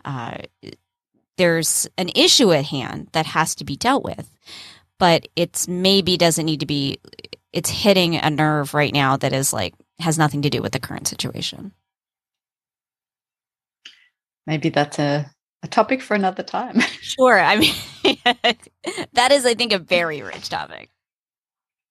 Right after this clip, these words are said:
Speaker 2: So in sum, I mean, any kind of, you've all kind of, you've both sort of mentioned what you've learned and all the different things and how you've reflected, but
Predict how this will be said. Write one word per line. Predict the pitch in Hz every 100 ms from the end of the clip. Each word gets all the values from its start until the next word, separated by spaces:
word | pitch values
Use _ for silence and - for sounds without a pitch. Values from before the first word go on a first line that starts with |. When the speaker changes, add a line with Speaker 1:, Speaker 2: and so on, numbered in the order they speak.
| _ _
Speaker 2:
So | -
in | - 247 247
sum, | - 208 220 220
I | -
mean, | 190 185 185 180 165 _ _ _ _ _ -
any | 226 240
kind | 262 - 262
of, | 233 208 - 202 _ _ _ _ _ _ _ _ _ _ -
you've | 196 202
all | 208
kind | - 202
of, | 170
you've | 175
both | 196 190
sort | - 185
of | 165 165 -
mentioned | 175 175 - 170
what | 160 160
you've | 175 160
learned | 151 151 151
and | 156
all | 147
the | 156
different | 160 156 156 151
things | 151 147 160
and | 147
how | 156
you've | 147 147 143
reflected, | 143 - 139 143 151 -
but | 147 -